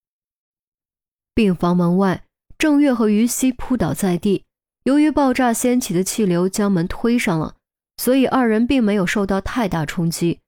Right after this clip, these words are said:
只是摔得有些头晕。严峰，严峰！一切都发生得太快了，直到这时，二人才意识到发生了什么，赶紧爬起来撞开门。房门刚一打开，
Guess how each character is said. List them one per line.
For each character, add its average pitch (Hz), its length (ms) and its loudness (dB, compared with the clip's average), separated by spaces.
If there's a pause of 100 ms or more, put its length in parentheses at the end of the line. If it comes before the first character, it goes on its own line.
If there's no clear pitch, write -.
(240)
只 220 100 -2
是 247 140 -2
摔 269 300 0
得 220 120 0
有 151 120 0
些 190 160 -4
头 165 280 -2
晕。 214 280 0 (1800)
严 208 140 0
峰， 294 320 2
严 277 160 4
峰！ 392 300 2 (960)
一 285 200 4
切 302 240 2
都 254 100 2
发 262 220 0
生 269 160 0
得 240 100 2
太 262 300 -2
快 175 320 0
了， 151 160 -2 (400)
直 285 140 -2
到 311 120 2
这 302 240 2
时， 190 360 0
二 190 180 0
人 170 140 0
才 190 160 0
意 190 180 2
识 - 120 -4
到 165 120 -2
发 202 240 -2
生 233 220 0
了 202 80 2
什 156 200 -2
么， 151 200 -2 (280)
赶 208 220 0
紧 214 160 0
爬 170 240 -2
起 - 160 -2
来 160 140 0
撞 160 200 0
开 175 220 -2
门。 165 300 0 (1500)
房 208 200 2
门 214 200 2
刚 226 240 2
一 220 100 2
打 165 240 0
开， 180 320 -2